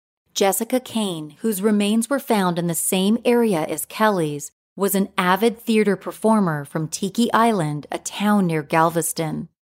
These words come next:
On the night of her disappearance, in August of nineteen ninety-seven, she was heading home from a cast party. Jessica was driving a beige nineteen ninety-two Ford pickup,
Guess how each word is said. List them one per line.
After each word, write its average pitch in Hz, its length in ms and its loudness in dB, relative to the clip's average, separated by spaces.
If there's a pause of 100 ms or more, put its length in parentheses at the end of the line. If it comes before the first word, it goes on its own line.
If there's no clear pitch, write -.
(200)
On 214 220 4
the 269 80 6
night 233 240 2
of 220 80 -2
her 208 80 -8
disappearance, 175 920 -2 (320)
in 190 180 -2
August 180 400 2
of 262 80 0
nineteen 226 400 2
ninety-seven, 165 840 -2 (300)
she - 300 0
was 262 180 0
heading 262 280 0
home 202 420 0
from 156 160 -6
a 156 60 -6
cast 185 440 -2
party. 147 480 -4 (480)
Jessica 240 480 2
was 262 160 -2
driving 185 420 0
a 165 60 -4
beige 180 460 0
nineteen 196 480 -2
ninety-two 208 560 0
Ford 170 380 -2
pickup, 180 460 -4